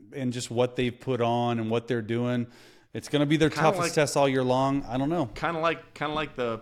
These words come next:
Speaker 2: Broncos in Super Bowl fifty with Peyton Manning playing dead in the Western at quarterback, and somehow they took on the number one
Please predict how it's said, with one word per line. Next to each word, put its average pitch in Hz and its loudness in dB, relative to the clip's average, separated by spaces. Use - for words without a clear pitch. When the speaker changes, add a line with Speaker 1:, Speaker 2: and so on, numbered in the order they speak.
Speaker 2:
Broncos 135 -4
in 120 -8
Super 139 -10
Bowl 123 -10
fifty 139 -10
with 90 -14
Peyton 123 -10
Manning 117 -8
playing 113 -10
dead 113 -6
in 120 -10
the 117 -6
Western 110 -8
at 85 -18
quarterback, 90 -10
and 87 -16
somehow 113 -8
they 107 -8
took 110 -14
on 113 -8
the 95 -10
number 117 -8
one 117 -8